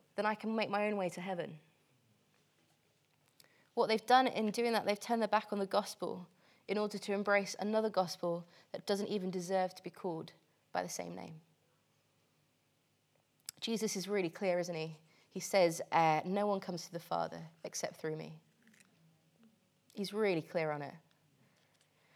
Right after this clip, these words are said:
And Paul, um, what I want you to hear, it's, it's really important to hear that Paul doesn't mention who these false teachers are, because he wants to emphasize this isn't a personal dislike. This isn't,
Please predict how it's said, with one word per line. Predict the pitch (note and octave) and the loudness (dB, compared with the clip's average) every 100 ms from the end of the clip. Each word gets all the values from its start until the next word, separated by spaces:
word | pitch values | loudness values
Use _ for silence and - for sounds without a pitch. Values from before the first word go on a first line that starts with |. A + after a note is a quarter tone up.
| _ - - - | _ -20 -20 -4
And | G3 | -2
Paul, | G#3+ C#4+ C4 A3 | 0 2 4 2
um, | - G#3 | 2 2
what | G#3+ A#3+ | 4 6
I | |
want | C4 C4 | 6 4
you | |
to | A3+ | 0
hear, | G3+ A3 | 0 2
it's, | - - C3 - | 2 -4 -12 -10
it's | - | -2
really | B3+ C4+ | 0 2
important | C4 C4+ B3 - | 2 0 0 -4
to | G3+ | -6
hear | - A3 | 0 2
that | - - - _ - | 2 -2 -20 _ -8
Paul | - C4 | 0 2
doesn't | A#3+ A#3+ A#3 | 2 0 0
mention | G#3+ G#3+ - A3+ G#3+ A#3+ - _ _ _ | 2 0 0 0 0 -4 -14 _ _ _
who | - A#3 | -4 -2
these | G#3+ G#3+ | -2 -4
false | - A3 G#3+ G3+ - - | -2 -2 -2 -4 -8 -8
teachers | - A3 - F#3 - | -6 -4 -2 -2 2
are, | E3+ F#3 G#3 - _ _ _ _ _ _ _ _ _ _ | 4 4 0 -18 _ _ _ _ _ _ _ _ _ _
because | - A#3 | -8 -4
he | B3 | 2
wants | A#3 - | 2 4
to | |
emphasize | G#3+ A3 G#3+ G#3 F3+ | 2 2 4 6 6
this | - - | 2 0
isn't | - A3 A3+ | 2 2 2
a | F3+ | -2
personal | - - G3 F#3+ F#3+ F3+ | -4 2 2 2 -2 -4
dislike. | E3+ - F3 D3+ | -4 0 4 6
This | G#3 C4+ | 4 4
isn't, | B3+ B3 A#3 | 8 8 6